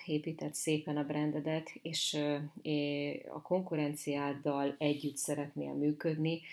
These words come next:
és közös termékeket vagy szolgáltatásokat szeretnél, ö, kihozni.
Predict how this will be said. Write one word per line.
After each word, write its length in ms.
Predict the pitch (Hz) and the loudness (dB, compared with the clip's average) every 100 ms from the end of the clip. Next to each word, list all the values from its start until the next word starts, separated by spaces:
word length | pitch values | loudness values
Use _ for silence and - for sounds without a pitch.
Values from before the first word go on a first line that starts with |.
| - - - - - - 127 _ | -14 -12 -14 -16 -16 -14 -14 _
és 420 | 156 135 151 - | 2 4 2 2
közös 380 | 190 151 151 - | 4 4 4 2
termékeket 720 | 160 151 143 135 147 147 - | 2 2 2 0 -4 -6 -10
vagy 140 | 151 | -4
szolgáltatásokat 1120 | - 160 151 147 147 - 151 - - - 151 | 0 2 4 2 -2 -6 -6 -4 -4 -4 -6
szeretnél, 680 | - - 147 151 156 - - 156 - | -4 0 0 0 -4 -4 -4 -8 -6
ö, 260 | - 151 147 143 165 - - | -2 0 0 -2 -4 -8 -6
kihozni. 680 | - 175 156 139 160 - | 0 4 4 4 0 -4